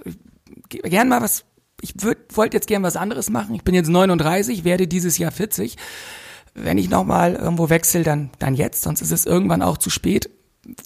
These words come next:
für mich, so aus meinem, aus meinem Gefühl heraus. Und ich möchte da nochmal andere,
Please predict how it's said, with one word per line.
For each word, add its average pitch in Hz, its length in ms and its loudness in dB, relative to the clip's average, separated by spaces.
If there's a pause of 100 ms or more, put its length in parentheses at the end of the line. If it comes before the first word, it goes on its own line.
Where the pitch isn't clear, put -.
(240)
für 147 120 4
mich, 202 320 4 (220)
so 156 140 -4
aus 151 140 0
meinem, 151 320 0
aus - 140 -6
meinem 156 180 0
Gefühl 190 420 0
heraus. 185 400 0 (1200)
Und 165 140 -4
ich 165 100 0
möchte 180 220 6
da 180 120 6
nochmal 170 520 6
andere, 156 640 4